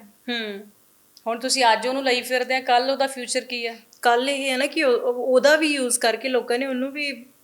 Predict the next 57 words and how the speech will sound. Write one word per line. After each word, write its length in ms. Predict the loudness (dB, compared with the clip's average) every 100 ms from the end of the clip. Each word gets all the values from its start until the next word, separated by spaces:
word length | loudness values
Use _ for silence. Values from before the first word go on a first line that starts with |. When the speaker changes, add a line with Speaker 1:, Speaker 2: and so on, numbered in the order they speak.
| -8
Speaker 1:
use 80 | -4
and 100 | -2
Speaker 2:
ਹਾਂ। 80 | -2
Speaker 1:
throw 320 | -2 -2 0
ਵਾਲੀ 220 | 0 0
ਗੱਲ 180 | 0 -2
ਹੋਣੀ। 120 | 0
Speaker 2:
ਜੇ 160 | 0 2
ਉਹੀ 360 | 0 0 0
ਹੈ 80 | 0
ਨਾ, 160 | 0 -4
ਉਹਦੇ 340 | -2 -4 -4
ਲਈ 80 | -4
ਨਾਂ 280 | 0 2 2
ਤੇ 100 | -2
ਕਿੰਨਿਆਂ 300 | -6 -4 -4
ਨੇ 100 | 0
ਚੈਨਲਸ 460 | 0 0 -2 -4
ਬਣਾ 220 | -4 -2 0
ਲਏ 200 | 0 -2
ਆ। 140 | -4
Speaker 1:
ਹੂੰ। 460 | -10 -8 -6 -6 -4
Speaker 2:
ਉਹਦੇ 240 | -2 0
ਫੇਸ 340 | 0 2 2 4
ਕਰਕੇ 300 | 2 2 2
ਜਿਹੜੇ 160 | 0
ਨਾਲ 280 | 2 2 0 -2 -4
ਤੁਰੇ 180 | -2 -2
ਫਿਰਦੇ, 280 | -2 -2
ਉਹਨਾਂ 180 | -2 0
ਦੇ 60 | -2
ਫੇਸ 360 | 0 0 0
ਲੋਕਾਂ 260 | 0 -4 -4
ਨੂੰ 100 | -4
ਸ਼ੋ 260 | -6 -6 -6
ਹੋ 200 | -4 -4
ਰਹੇ 180 | -4
ਆ, 60 | -6
ਹਨਾ। 200 | -8 -8
Speaker 1:
ਹੂੰ। 400 | -6 -6 -8 -12 _ -8
Speaker 2:
ਉਹ 200 | -4 0
ਹਰੇਕ 280 | 0 0 -2
ਬੰਦਾ 280 | -2 4 4
ਆਪਣਾ 300 | 4 0 -2
ਹੀ 100 | 0
ਬਸ 280 | -2 -2 -4 -8 -16 -16
ਜੋੜ 340 | -8 -6 -6 -2
ਰਿਹਾ 140 | -2
ਸਾਰਾ 260 | -2 -4 -4
ਕੁਛ, 260 | -8 -16 -12 -10
Speaker 1:
ਹੂੰ। 80 |
Speaker 2:
ਕਿਸੇ 240 | -6 -2 -2
ਦਾ 120 | -2
ਕੋਈ 200 | -4 -8
ਨਹੀਂ 120 | -8
ਹੈਗਾ। 180 | -10 -12
Speaker 1:
ਹੂੰ। 440 | -16 _ -14 -14